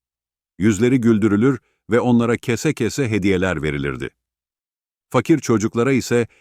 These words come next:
hediyeler verilir ve özel olarak giydirilirdi. Padişahın katıldığı törenler çocuklarla birlikte yapılırdı. Mahallenin çocukları kapı kapı dolaşır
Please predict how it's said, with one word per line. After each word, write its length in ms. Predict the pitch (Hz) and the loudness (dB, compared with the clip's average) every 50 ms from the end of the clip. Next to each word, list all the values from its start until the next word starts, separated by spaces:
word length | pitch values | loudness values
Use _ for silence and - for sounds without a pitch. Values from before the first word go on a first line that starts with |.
| _ _ | _ _
hediyeler 600 | - 110 104 113 117 110 104 107 110 113 104 82 | -2 0 2 2 2 2 2 2 0 0 -2 -2
verilir 420 | 87 80 73 73 82 107 110 107 - _ _ _ _ - | -2 -2 -2 -2 -2 -2 -4 -4 -8 _ _ _ _ -4
ve 160 | 90 113 - | -2 -2 -2
özel 300 | - 117 117 98 135 151 | 0 0 0 0 0 0
olarak 420 | 139 113 87 78 71 76 73 - _ | 0 0 -2 -2 -2 -4 -6 -6 _
giydirilirdi. 680 | 80 78 73 65 78 73 71 69 71 64 60 67 - - _ _ _ _ _ _ _ _ _ _ _ _ _ _ _ _ - | -6 -4 -4 -4 -4 -4 -4 -4 -6 -6 -6 -10 -12 -12 _ _ _ _ _ _ _ _ _ _ _ _ _ _ _ _ -4
Padişahın 600 | 113 117 120 120 120 - 139 135 120 120 151 139 | -2 -2 0 -2 -2 -2 -2 -2 0 0 0 0
katıldığı 540 | - 117 104 - 120 117 107 127 143 143 | 0 -2 -2 -2 -2 0 0 2 0 0
törenler 540 | - - 113 107 107 104 101 110 117 117 110 - _ _ _ _ | 0 0 -2 0 0 0 0 0 -2 -4 -6 -8 _ _ _ _
çocuklarla 640 | - - 123 110 101 107 - 123 127 123 117 110 104 95 | -6 -4 -2 -2 -2 -2 -4 -2 -4 -2 -2 -2 -2 0
birlikte 380 | 101 92 85 92 - - 113 | 0 0 0 -2 -4 -4 -2
yapılırdı. 520 | 101 101 76 - 90 82 78 69 60 62 - _ _ _ _ _ _ _ _ | -2 -2 -2 -4 -4 -4 -4 -4 -6 -10 -14 _ _ _ _ _ _ _ _
Mahallenin 560 | - 80 85 82 90 92 90 92 95 113 135 131 | -6 -4 -2 -2 -2 -2 -2 0 0 0 0 0
çocukları 680 | - - 95 80 87 - - 82 78 80 98 110 120 _ _ _ _ _ _ | 0 -2 -2 -2 -4 -6 -4 -4 -4 -2 -4 -4 -6 _ _ _ _ _ _
kapı 280 | - 120 120 - 160 | -6 -4 -2 -2 -2
kapı 280 | - - - - 113 92 | -2 -2 -2 -2 -2 -2
dolaşır 540 | 85 76 71 71 67 - 101 104 110 - | -2 -2 -4 -4 -6 -4 -4 -4 -4 -4